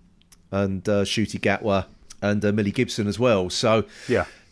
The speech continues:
Speaker 1: yeah, so yeah, they're, so they're certainly, you know, keeping everything,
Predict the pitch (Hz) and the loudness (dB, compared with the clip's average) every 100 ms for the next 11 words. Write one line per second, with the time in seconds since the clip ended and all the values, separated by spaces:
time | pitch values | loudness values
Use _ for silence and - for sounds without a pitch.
0 | - 196 165 185 180 165 160 156 190 185 | 2 2 4 4 4 4 4 -2 0 0
1 | - 262 233 175 156 139 - _ _ _ | 4 4 6 2 2 -2 -10 _ _ _
2 | _ _ _ 135 107 107 - 165 156 139 | _ _ _ 2 2 -2 -2 -2 0 0
3 | 143 131 - 135 127 117 | 0 -2 0 0 2 -4